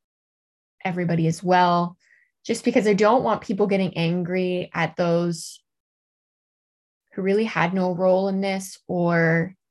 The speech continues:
did try their best to, to do their best job. And I know that good employers exist, and I've seen them myself.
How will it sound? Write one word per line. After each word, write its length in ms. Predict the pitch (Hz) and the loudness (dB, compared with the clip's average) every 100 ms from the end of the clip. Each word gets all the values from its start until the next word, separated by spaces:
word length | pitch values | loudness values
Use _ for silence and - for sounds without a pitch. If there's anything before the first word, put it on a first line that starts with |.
| _ _ _ _ _ _ 180 | _ _ _ _ _ _ -8
did 280 | 175 190 170 | 0 2 2
try 300 | - 175 170 | 2 2 2
their 180 | 165 160 | 2 2
best 540 | 165 - - - - | 0 -2 -8 -14 -8
to, 260 | 208 170 156 | 0 0 0
to 120 | - 190 | -2 0
do 160 | 175 | 4
their 140 | 165 160 | 4 4
best 340 | 156 - - | 2 -4 -4
job. 400 | 170 151 160 - | 0 2 2 0
And 480 | - 156 151 156 160 - _ _ _ _ _ _ _ _ _ _ _ _ - | -2 -2 -2 -4 -6 -10 _ _ _ _ _ _ _ _ _ _ _ _ -2
I 220 | 180 175 | 2 2
know 280 | 170 170 160 | 2 2 2
that 380 | 170 151 - 170 | 2 2 0 0
good 160 | 190 | 2
employers 640 | 165 165 - 165 - 175 | 0 -2 -4 -4 -4 -6
exist, 640 | 156 185 170 - - - - | -8 -4 -2 -2 -4 -12 -6
and 400 | 180 160 - - - | -2 0 -2 -8 -4
I've 240 | 170 170 160 | 0 0 0
seen 320 | - 220 208 | 2 2 4
them 160 | 196 180 | 4 2
myself. 720 | 170 165 196 214 214 - | -2 2 4 4 2 -6